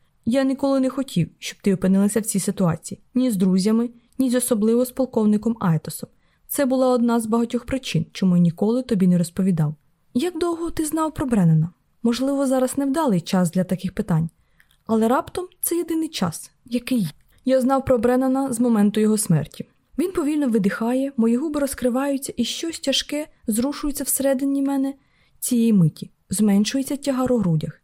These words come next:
який лишається ще з ресони. Він це помічає. "Що?" "Ти не гуляєшся від відповіді". "Так, мушу визнати, я дещо здивована.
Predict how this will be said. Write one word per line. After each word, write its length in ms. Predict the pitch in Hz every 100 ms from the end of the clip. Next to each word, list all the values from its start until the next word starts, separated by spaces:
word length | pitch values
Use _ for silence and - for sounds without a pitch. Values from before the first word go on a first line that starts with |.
| -
який 240 | 202 202
лишається 640 | 185 175 - 196 214 - 269 -
ще 220 | - 202
з 40 |
ресони. 480 | 190 185 - 160 170 - _ _ _ _ _ -
Він 260 | 202 277
це 120 | 294 285
помічає. 600 | 254 233 226 165 151 190 _ -
"Що?" 420 | - - 165 165 _ _ _ _ _ -
"Ти 140 | 285
не 100 | 277
гуляєшся 460 | 269 277 269 269 294
від 140 | 294
відповіді". 500 | 240 - 156 147 165 _ _ _ -
"Так, 220 | 349 359
мушу 260 | 330 320 302
визнати, 540 | 214 196 170 160 185 -
я 120 | 208
дещо 340 | 175 226 254
здивована. 560 | 220 220 160 156 165